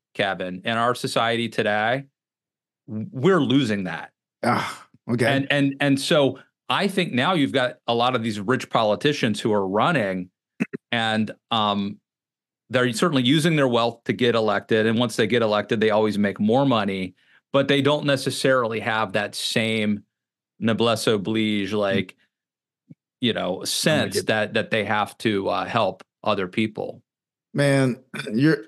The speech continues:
Speaker 2: this has been a fascinating conversation, my friend. I appreciate you giving us twenty to twenty-five minutes of your time. Wonderful book, Filthy Rich Politicians by Matthew K. Lewis. So the last question I'm gonna ask you is,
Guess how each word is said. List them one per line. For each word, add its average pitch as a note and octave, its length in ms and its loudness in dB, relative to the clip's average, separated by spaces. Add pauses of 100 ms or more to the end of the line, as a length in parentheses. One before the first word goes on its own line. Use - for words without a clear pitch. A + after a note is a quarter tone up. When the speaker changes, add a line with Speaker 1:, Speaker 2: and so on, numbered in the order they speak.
Speaker 2:
this F#3+ 160 4
has F3+ 80 6
been D#3+ 120 6
a B2+ 40 4
fascinating C3 500 2
conversation, A#2 600 2
my A#2 140 2
friend. A#2+ 260 0
I D#3+ 160 4
appreciate C#3 440 2
you B2 100 0
giving A#2 220 2
us A2+ 120 0
twenty B2 220 2
to G#2+ 40 -2
twenty-five A2+ 420 0
minutes A#2 320 0
of A2 180 -4
your B2+ 240 2
time. A2+ 440 0 (840)
Wonderful F3+ 460 4
book, C#3 480 2 (300)
Filthy E3+ 360 2
Rich D3 240 2
Politicians C3+ 600 0
by B2 140 0
Matthew C3 300 2
K. C3 200 0
Lewis. B2+ 420 2 (320)
So F3+ 380 4
the E3 120 4
last F3+ 260 4
question E3 240 2
I'm D#3 60 4
gonna D3 80 2
ask D3 260 0
you D3 100 2
is, C3 240 0